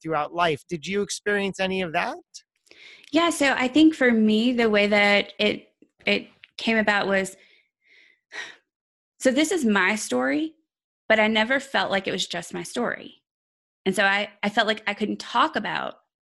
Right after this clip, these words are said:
Speaker 2: my story, even if I wanted to, 'cause it was also my mom's story. It's also my siblings' story.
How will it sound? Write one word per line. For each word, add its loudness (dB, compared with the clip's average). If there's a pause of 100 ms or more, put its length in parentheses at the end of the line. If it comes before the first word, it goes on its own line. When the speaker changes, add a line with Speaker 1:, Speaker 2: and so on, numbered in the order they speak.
(440)
Speaker 2:
my 0
story, -4
even -8
if -10
I -2
wanted -2
to, -2
'cause -10
it -6
was -10
also -8
my -2
mom's -2
story. -10 (120)
It's -20
also -10
my -4
siblings' -2
story. -12